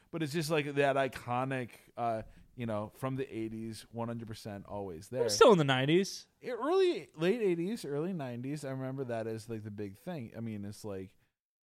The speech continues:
Speaker 1: there. He was probably, if I have to give, like, an award,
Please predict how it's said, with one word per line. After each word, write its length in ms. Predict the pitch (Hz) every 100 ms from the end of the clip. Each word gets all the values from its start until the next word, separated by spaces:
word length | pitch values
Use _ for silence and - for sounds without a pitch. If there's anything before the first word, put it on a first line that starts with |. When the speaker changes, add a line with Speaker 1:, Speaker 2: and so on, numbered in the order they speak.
| _ _
Speaker 1:
there. 500 | 117 135 160 101 98 - _ _ _ _ -
He 180 | -
was 200 | 220 208 151 -
probably, 600 | - 165 190 226 214 208
if 240 | 156 165
I 140 | 143 165
have 100 | 196
to 80 | 180
give, 240 | 160 165
like, 220 | 147 139
an 100 | 131
award, 800 | 123 107 98 98 107 123 151 185